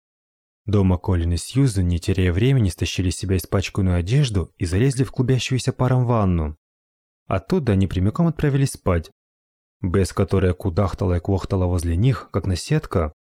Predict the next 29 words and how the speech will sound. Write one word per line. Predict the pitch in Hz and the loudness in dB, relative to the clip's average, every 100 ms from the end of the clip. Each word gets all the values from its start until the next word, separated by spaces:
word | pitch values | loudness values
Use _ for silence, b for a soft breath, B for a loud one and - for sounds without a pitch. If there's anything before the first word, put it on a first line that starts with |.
| _ | _
принесла | 104 104 98 107 98 | -2 0 2 2 0
им | |
в | 87 | 0
постель | - 95 104 | -4 -2 -2
по | 87 | -2
куску | 85 - - 107 | -4 -6 -4 -4
посоленого | 98 - 107 95 90 90 | -2 0 0 2 2 0
хлеба | 87 123 147 98 85 - | 0 0 0 0 -6 -4
и | |
по | 101 95 | -4 -2
кружке | 147 151 - | -2 -2 -4
тёплого | - 135 127 123 | -2 0 2 2
молока. | 120 120 120 - 92 78 78 _ _ _ _ _ _ _ | 2 2 0 0 0 0 -6 _ _ _ _ _ _ _
Отмывшиеся, | 107 - 98 131 - - 95 - | -2 2 2 2 0 0 0 0
согревшиеся | - 98 90 98 - - 87 - 90 | -2 0 2 2 0 0 0 0 -2
и | 85 | -2
сытые, | - 117 131 117 90 76 - _ _ - | 0 -2 0 2 0 -2 -8 _ _ -4
ребята | 90 87 123 135 147 | 0 2 0 2 2
уже | 123 135 | 4 4
не | 135 135 | 6 4
имели | 135 135 123 | 4 2 0
сил | - 151 - | 0 -2 -2
о | - | -4
чём | - 107 | 0 2
бы | 95 | 0
то | - | 0
ни | 104 110 | 2 2
было | 107 104 | 2 0
думать, | 98 113 90 82 | 2 2 2 0